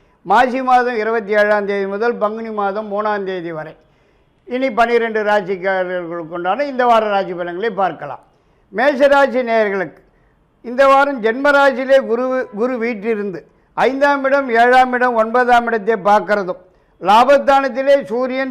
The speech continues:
சுக்கிரன், சனி பகவான் வீற்றிருக்கிறதையும் வச்சு பார்க்கும்போது மிகவும் சிறப்பான வாரமாகவே தான் காணப்பட்டு வரும் என்பதிலே எல்லளவும் சந்தேகமில்லை என்று தான் சொல்ல வேண்டியதாகிறது. அதாவது,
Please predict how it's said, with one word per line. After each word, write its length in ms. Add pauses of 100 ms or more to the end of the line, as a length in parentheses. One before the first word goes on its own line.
சுக்கிரன், 440
சனி 320
பகவான் 400
வீற்றிருக்கிறதையும் 1000
வச்சு 300 (160)
பார்க்கும்போது 680 (440)
மிகவும் 480
சிறப்பான 520
வாரமாகவே 640
தான் 260
காணப்பட்டு 600
வரும் 320
என்பதிலே 440 (380)
எல்லளவும் 720
சந்தேகமில்லை 760
என்று 240
தான் 200
சொல்ல 200
வேண்டியதாகிறது. 640 (440)
அதாவது, 420